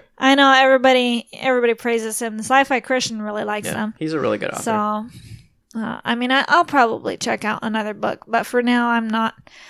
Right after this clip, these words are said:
Speaker 1: I'm not fired up to go check him out
Speaker 2: All right.
Speaker 1: again the
Speaker 2: All
Speaker 1: way
Speaker 2: right.
Speaker 1: I was.
Speaker 2: Yeah.
Speaker 1: So that was my most disappointing book.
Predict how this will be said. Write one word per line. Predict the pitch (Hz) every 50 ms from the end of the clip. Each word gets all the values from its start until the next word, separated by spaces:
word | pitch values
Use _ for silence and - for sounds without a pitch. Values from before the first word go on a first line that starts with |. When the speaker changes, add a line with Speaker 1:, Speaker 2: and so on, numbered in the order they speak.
| - - - - - _ _ _ _ -
Speaker 1:
I'm | 254 262
not | 285 294 302 311
fired | 311 - 349 349 349 339 330
up | 339 349 339 339
to | - 311
go | 294 302 294
check | 302 - - 311 311 311
him | 320 311
out | 320 320 320 285 - _ _ _ _ _ _ _ _ _ _ _ -
Speaker 2:
All | 277 269
right. | 262
Speaker 1:
again | 285 302 320 311 277 262 262 262 269
the | 262
Speaker 2:
All | 254 247
Speaker 1:
way | 262 262 262 262 262
Speaker 2:
right. | 262 - - - -
Speaker 1:
I | - - 254
was. | 262 269 277 285 277 247 233 233 247 247 - - - - _ _ _ _ _ _ _ _ _ _ _ -
Speaker 2:
Yeah. | - 104 101 98 _ _ _ _ _ _ _ _ _ _ _ _ _ _ _
Speaker 1:
So | _ _ - 226 220 226 220 220 226 240 - _
that | - 240 247 220
was | 247 240 247
my | 247 240 233 233 226 240 247 -
most | - 233 233 233 247 247 247 247 233 - - 240 226
disappointing | 247 240 - 262 240 - - 254 247 247 - - 226 220
book. | 214 214 - - - -